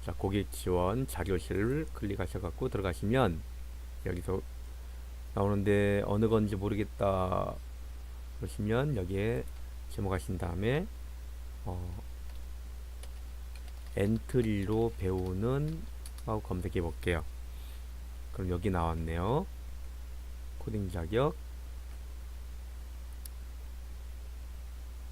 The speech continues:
소프트웨어 코딩 자격, 요거 맞죠? 예, 클릭하시고, 자, 설치방 코딩 자격점 집을 다운받는다, 요거죠.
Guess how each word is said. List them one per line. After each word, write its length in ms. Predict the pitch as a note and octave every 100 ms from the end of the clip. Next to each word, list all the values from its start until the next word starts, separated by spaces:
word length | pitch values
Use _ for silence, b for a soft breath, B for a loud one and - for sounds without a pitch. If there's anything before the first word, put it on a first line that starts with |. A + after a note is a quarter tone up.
| - - - - - - - - -
소프트웨어 640 | C3+ - - G#2 F#2+ F#2
코딩 260 | - A#2 G#2
자격, 240 | F2+ G2
요거 160 | G2 G2
맞죠? 340 | E2 - D3
예, 220 | A2 F2+ E2
클릭하시고, 840 | - F#2+ F#2 E2+ - - C3+ D#3+ G#3+ - - - - - - - - - - - - - - - - - - - - - - - - - - - - - - - - - - - - - - -
자, 160 | - F2+ -
설치방 400 | - C3+ C#3 B2+
코딩 320 | A#2 E3+ F3
자격점 480 | D3 B2 A2+ - A2+
집을 300 | G2+ A2 G#2
다운받는다, 680 | - A#2 A#2 G#2 F#2 F2 F2
요거죠. 680 | F2 F#2 F2 F#2+ G2+ D3+